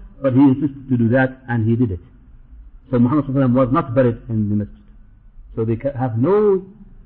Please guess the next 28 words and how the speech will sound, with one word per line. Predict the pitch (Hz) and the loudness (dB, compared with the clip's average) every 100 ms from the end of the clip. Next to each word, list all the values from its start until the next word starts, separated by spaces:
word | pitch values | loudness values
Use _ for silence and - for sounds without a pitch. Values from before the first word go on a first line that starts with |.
| - - - | -20 -20 -6
يعني, | 110 113 110 107 | -2 0 2 2
reason | 147 151 127 127 | 4 4 4 2
to | 120 | 2
say | 135 127 127 | 4 4 2
that | 120 117 127 | 0 -4 -2
we | 120 | -2
can | 120 120 | 0 -2
bury | 110 113 117 | 0 0 0
our | 110 | -2
dead | 104 110 101 | -2 -6 -6
people | 107 101 | -6 -6
into | 101 | -8
the | 95 | -10
masjid. | 92 98 - - - - - _ - | -12 -14 -20 -20 -20 -20 -20 _ -4
And | - | -2
also, | 104 - 120 | 0 2 0
as | |
we | 110 110 | 0 -2
said, | 117 | -2
يعني, | 101 104 127 | -2 -6 -8
this | 123 | -14
is | - | -14
just | 120 117 | -14 -6
repeated, | 117 117 123 117 | 0 2 2 0
but | 110 107 | -4 -6
just | 135 131 | -8 -6
to | 117 | -2
remind | 113 117 | 0 -2